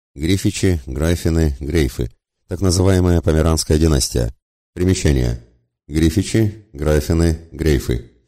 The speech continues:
Так называемая Померанская династия. Автор в курсе, что династия пресеклась задолго до попаданства главного героя. Просто вот понравилось по ряду причин. Власти не потеряли больше века назад в результате большой политики. Были попытки вернуть, но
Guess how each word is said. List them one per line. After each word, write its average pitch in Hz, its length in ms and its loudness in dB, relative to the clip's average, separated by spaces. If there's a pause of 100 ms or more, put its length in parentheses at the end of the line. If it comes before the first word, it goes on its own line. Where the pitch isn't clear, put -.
(140)
Так 87 140 -6
называемая 90 640 4
Померанская 80 580 2
династия. 76 680 0 (340)
Автор 92 300 -2
в - 60 -14
курсе, 87 400 0
что 76 180 -2
династия 76 680 2
пресеклась - 680 -2
задолго 78 560 2
до 71 140 0
попаданства 78 600 0
главного 71 440 2
героя. 71 420 0 (400)
Просто 135 280 -4
вот 117 160 0
понравилось 95 580 2
по - 100 -4
ряду 71 240 2
причин. 64 380 -4 (580)
Власти 76 400 0
не 80 100 4
потеряли 85 460 2
больше 76 340 0
века 82 280 2
назад 82 400 0
в 80 40 0
результате 76 600 2
большой 80 320 0
политики. 82 580 0 (340)
Были 110 260 2
попытки 104 380 2
вернуть, 101 520 2
но 85 280 0